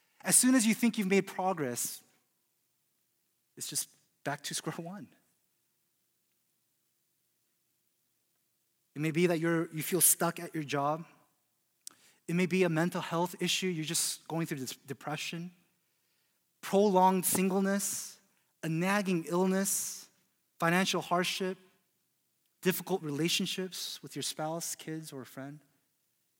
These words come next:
Many of us were right in the middle of the wilderness. And the question is, is how do you respond to pain?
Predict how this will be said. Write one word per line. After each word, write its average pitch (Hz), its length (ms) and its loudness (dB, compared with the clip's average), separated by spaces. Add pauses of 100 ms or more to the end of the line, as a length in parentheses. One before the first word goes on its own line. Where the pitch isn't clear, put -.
(500)
Many 170 200 -2
of 175 60 -2
us 160 140 -4
were 147 300 -8 (180)
right 147 440 0 (840)
in - 20 -10
the 139 60 -6
middle 143 220 -2
of 131 60 -6
the 127 80 -6
wilderness. 117 760 -12 (1120)
And 143 60 -10
the 139 60 -10
question - 440 -6
is, 151 260 -4
is 131 80 -8
how 156 240 -10
do 175 60 -6
you 170 100 -6
respond 131 480 -8
to 139 100 -12
pain? 120 380 -12